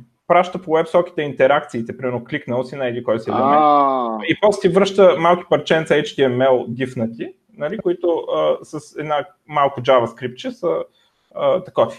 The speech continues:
Speaker 1: И, а, защо и двете се казват Blazor? Защото модела, по който пишеш код, а, React-а отгоре, а,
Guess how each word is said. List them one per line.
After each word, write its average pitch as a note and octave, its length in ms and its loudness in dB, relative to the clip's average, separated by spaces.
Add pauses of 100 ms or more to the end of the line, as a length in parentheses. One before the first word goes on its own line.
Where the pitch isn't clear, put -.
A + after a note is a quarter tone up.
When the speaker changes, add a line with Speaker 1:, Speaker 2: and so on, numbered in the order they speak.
(100)
Speaker 1:
И, C#3 240 0
а, B2+ 320 6
защо C#3 260 0
и - 20 4
двете G3 200 4
се - 100 -10
казват E3 240 4
Blazor? D#3 380 0
Защото G3+ 520 0
модела, E3+ 520 2
по - 80 -16
който D3 580 0 (200)
пишеш C#3+ 320 -10
код, - 360 -2 (120)
а, B2+ 220 2 (880)
React-а C3+ 640 2 (260)
отгоре, A2 600 -2 (100)
а, C3 60 -6